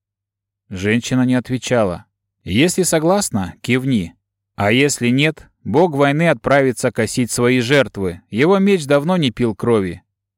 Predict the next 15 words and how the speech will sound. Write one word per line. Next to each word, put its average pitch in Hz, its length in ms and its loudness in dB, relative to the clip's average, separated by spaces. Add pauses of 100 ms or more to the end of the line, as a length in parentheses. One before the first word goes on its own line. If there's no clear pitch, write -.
Я 139 160 2
понимаю, 156 640 0
тебе 123 300 -2
не 139 180 0
жаль 147 280 2
этих 113 260 -6
презренных 123 640 0
рабов, 127 480 -2 (260)
но 110 160 -2
свой 143 360 0
язык 131 420 0
ты 110 120 -4
ведь 107 140 0
боишься 143 500 0
потерять?" 117 580 -2